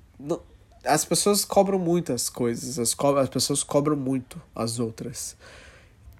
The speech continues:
Hoje, se você tá, então, é, fazendo uma brincadeira ou alguma coisa assim e a pessoa não gosta, ela tem o direito de não gostar, sabe?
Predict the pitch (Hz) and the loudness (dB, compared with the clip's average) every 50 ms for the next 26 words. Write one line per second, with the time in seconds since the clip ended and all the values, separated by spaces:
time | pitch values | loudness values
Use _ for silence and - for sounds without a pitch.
0 | - - 143 160 190 208 196 - 123 113 - - - - - - 135 127 131 151 | -2 4 8 10 12 12 10 8 4 -2 -4 -8 -12 -10 -4 -2 0 2 2 2
1 | 151 - 156 151 147 147 139 135 127 - 135 127 120 120 113 110 110 - - - | 4 4 6 6 6 6 4 0 0 0 2 2 2 2 0 -2 -4 -8 -14 -20
2 | - - - - - - - 117 113 113 117 117 113 113 113 110 110 110 104 - | -20 -20 -20 -20 -14 -8 -4 -2 0 0 2 2 2 4 4 2 2 0 0 -2
3 | - 127 123 127 127 120 120 127 120 127 135 127 - 127 120 120 120 127 139 151 | -2 0 0 0 0 0 0 0 0 0 0 0 2 0 0 2 4 6 8 8
4 | 156 156 151 143 135 131 127 127 127 120 120 - - - 135 131 127 123 - 135 | 10 10 10 10 10 8 6 4 2 0 -2 -6 -2 0 0 0 0 -2 -2 -2
5 | 131 131 131 131 127 127 117 - - 120 - 135 127 123 120 113 120 139 175 226 | 0 0 0 2 2 0 0 -2 -4 -4 -2 -2 -2 -2 0 2 4 6 6 6
6 | 269 - - - 180 175 190 190 - 247 269 277 240 226 226 220 - 208 208 208 | 6 4 6 8 8 10 8 8 6 6 6 8 8 8 8 6 6 4 4 4
7 | 208 202 196 170 - - 151 151 160 160 151 - - 123 120 120 117 110 113 117 | 6 6 4 4 2 2 0 2 2 2 0 -2 -2 -2 -2 -2 -4 -4 -6 -10